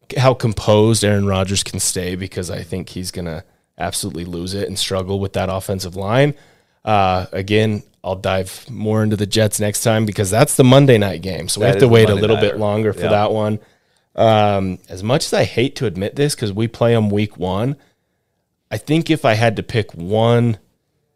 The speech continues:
Speaker 1: sleeper team per se, I mean, when we're talking about teams to win the Super Bowl this year, most people go, you know, Eagles, Chiefs, Bengals, forty-niners, out, and the Jets. A lot of people are saying the Jets, which is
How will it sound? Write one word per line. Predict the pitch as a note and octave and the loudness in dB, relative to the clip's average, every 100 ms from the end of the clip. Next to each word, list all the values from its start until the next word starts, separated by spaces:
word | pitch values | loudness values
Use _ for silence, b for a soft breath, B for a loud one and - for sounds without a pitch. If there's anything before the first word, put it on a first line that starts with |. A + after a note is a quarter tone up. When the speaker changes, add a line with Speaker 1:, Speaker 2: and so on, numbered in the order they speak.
| _ _ | _ _
Speaker 1:
sleeper | - - - C3+ D#3 F3 D#3+ | -6 -4 2 2 2 -2 -4
team | - D#3 D#3 D3+ | -2 -2 0 -2
per | D3 | -2
se, | - C#3 C3+ | 2 4 6
I | C3 | 6
mean, | A#2+ B2 | 4 2
when | B2 | 2
we're | A#2 | 2
talking | A2+ B2+ A#2+ | 6 6 6
about | A#2 A2 | 6 6
teams | A#2 A2+ G#2+ | 6 6 6
to | - | 4
win | A2 G#2+ | 6 6
the | G#2 | 6
Super | - G2+ G#2 | 4 2 2
Bowl | G2+ | 2
this | G2 G2 | 0 0
year, | G#2+ G2+ | 0 0
most | G2 F#2+ - | 0 -2 -4
people | G2+ G2 | -4 -2
go, | F#2+ F2+ E2+ b b b b - | -2 -2 -4 b b b b -8
you | F#2 | -6
know, | F#2 - | -6 -4
Eagles, | G#2+ G#2 G#2 G2+ F#2+ - - | -4 0 2 2 0 -4 -8
Chiefs, | - - G2+ G2+ G2 - - | -6 -4 -2 -2 -2 -4 -4
Bengals, | F#2 G2 G2+ G2 F#2+ - | -2 -2 -2 -4 -4 -6
forty-niners, | G2+ G2+ G2 F#2+ F#2+ G2 F#2+ F#2+ b b b b - | -4 -4 -4 -4 -4 -4 -4 -8 b b b b -2
out, | G#2+ B2+ - | 4 4 4
and | A#2 A2+ G#2+ | 2 0 0
the | G2+ | 0
Jets. | G2 G#2+ F#2 - | 2 2 2 0
A | |
lot | F#2+ F2+ | -2 -4
of | F2+ | -4
people | G2 F#2 | -8 -6
are | |
saying | F2 F#2+ F2 | -4 -4 -4
the | F2 | -6
Jets, | F2 E2+ E2+ - | -6 -4 -6 -10
which | E2+ | -14
is | F2 F2+ | -14 -14